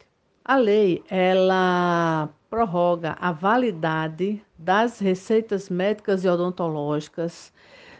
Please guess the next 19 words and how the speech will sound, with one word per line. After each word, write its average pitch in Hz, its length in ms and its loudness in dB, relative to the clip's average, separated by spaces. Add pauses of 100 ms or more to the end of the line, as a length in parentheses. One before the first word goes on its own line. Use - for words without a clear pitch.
dos 220 500 0
medicamentos 196 960 -2
que 208 140 -8
são 180 300 -6
sujeitos 185 1040 -2
à 185 100 -4
prescrição, 180 1000 -6 (120)
ou 196 200 2
seja, 175 760 -2
os 196 160 -6
de 180 140 -14
tarja 175 400 -2
vermelha, 165 800 -4 (480)
e 294 180 0
também 226 640 -2
os 240 280 0
de 202 120 -6
uso 220 280 -2
contínuo. 165 680 -8